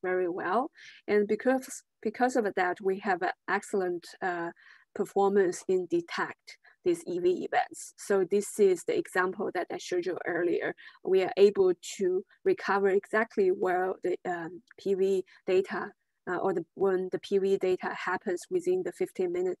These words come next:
interval and having the right power increase associated with this P V, uh, uh,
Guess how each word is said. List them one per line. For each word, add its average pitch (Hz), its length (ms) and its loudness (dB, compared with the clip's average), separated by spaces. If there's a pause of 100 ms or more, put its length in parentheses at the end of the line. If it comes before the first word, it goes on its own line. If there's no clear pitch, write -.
interval 185 540 -2
and 175 280 -4
having 180 540 -2
the 175 100 -6
right 180 360 -4 (380)
power 185 500 0 (180)
increase 208 640 0
associated 180 800 -2
with 175 160 -6
this 165 240 -6
P 170 180 -6
V, 180 420 -2
uh, 170 100 -8 (640)
uh, 170 260 -10